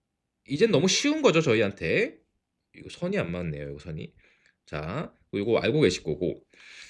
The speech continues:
우리가 폐쇄형 헤드의 펌프의 방수량이 얼마냐? 결국 우리는 기준 개수 곱하기 단위 유량이었는데, 옥내 소화전은 백삼십이었던 게 스프링쿨러에서는 이제 팔십이 될 거예요.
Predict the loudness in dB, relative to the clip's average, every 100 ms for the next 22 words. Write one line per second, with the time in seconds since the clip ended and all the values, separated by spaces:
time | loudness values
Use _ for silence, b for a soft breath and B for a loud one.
0 | B B _ -6 4 6 6 4 6 6
1 | 6 6 2 6 6 6 2 -6 0 0
2 | 0 -8 0 6 6 6 2 2 2 4
3 | 2 0 -4 -6 -10 _ _ _ _ _
4 | _ -4 4 4 6 4 4 2 -2 -4
5 | -2 2 2 2 0 0 0 2 2 2
6 | -6 -2 2 4 4 6 4 4 -2 -4
7 | 0 0 -2 _ _ _ -2 0 2 4
8 | 6 6 4 4 2 2 0 0 2 4
9 | 4 0 2 2 2 -2 _ _ _ -14
10 | -4 -2 0 2 2 2 2 0 -2 -2
11 | -2 0 0 2 2 2 0 -2 -2 -8